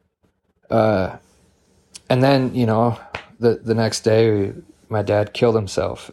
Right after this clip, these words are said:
And that was, that's just another way for me to reinforce my belief that I'm not important enough.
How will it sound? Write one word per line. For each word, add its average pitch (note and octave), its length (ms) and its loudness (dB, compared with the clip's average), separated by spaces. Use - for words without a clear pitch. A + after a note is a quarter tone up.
And G#2+ 440 -12
that A2+ 280 -2
was, G2+ 420 -4
that's A2 340 -2
just A#2 200 -2
another A2 500 2
way G#2+ 260 2
for G#2 160 -6
me G2+ 160 -4
to G2 300 -6
reinforce A#2 640 2
my G#2+ 140 0
belief G#2 500 0
that G2 320 -6
I'm A2 180 2
not G#2 160 2
important G2 500 -2
enough. - 500 -16